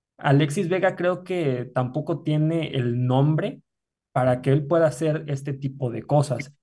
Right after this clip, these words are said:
Y por más que seas Cristiano Ronaldo, que seas Lionel Messi, que seas Toni Kroos, que seas Modric,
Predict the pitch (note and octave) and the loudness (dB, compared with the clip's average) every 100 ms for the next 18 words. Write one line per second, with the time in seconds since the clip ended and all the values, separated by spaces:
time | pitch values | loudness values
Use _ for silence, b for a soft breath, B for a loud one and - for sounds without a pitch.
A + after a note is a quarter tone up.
0 | - C3+ C#3+ C#3 F#3 G3 G3 G3 F#3+ D3 | -8 0 4 6 4 4 0 0 2 0
1 | - D#3 D3+ A#2+ A#2+ C3 C3 B2 B2 E3 | 2 2 2 2 2 2 2 -2 -4 -2
2 | D#3+ C3+ C3+ C3+ A#2 A#2+ - C3 A2+ D#3 | -2 0 2 2 0 -6 -6 -8 -2 -2
3 | D3+ D3 C3 C3+ B2 B2 B2+ C3 D3+ D3+ | 2 4 4 2 0 0 -2 -2 0 0
4 | C3+ A2+ B2 B2+ B2+ - | 0 -2 0 0 -4 -8